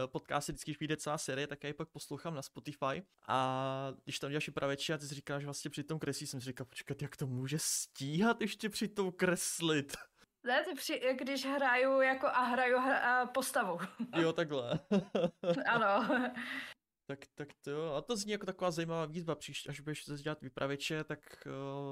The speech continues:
Speaker 1: při tom třeba kreslit ještě a
Speaker 2: Jo, takže v úterý rovnou, jo?
Speaker 1: No,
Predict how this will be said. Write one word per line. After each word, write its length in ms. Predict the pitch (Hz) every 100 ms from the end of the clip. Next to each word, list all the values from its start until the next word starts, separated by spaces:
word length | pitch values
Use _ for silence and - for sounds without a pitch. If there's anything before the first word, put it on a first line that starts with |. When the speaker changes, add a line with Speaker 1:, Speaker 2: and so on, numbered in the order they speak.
| 139
Speaker 1:
při 160 | - 139
tom 160 | 147 143
třeba 200 | 160 156
kreslit 440 | - 175 - 160
ještě 440 | 151 - 160 165
a 200 | 165 160 151 _ _ - 302
Speaker 2:
Jo, 100 | 302
takže 280 | 294 269 311
v 60 |
úterý 380 | 285 320 294 247
rovnou, 380 | 220 202 202 185
jo? 240 | 190 233 247 262 - _
Speaker 1:
No, 320 | 151 226 277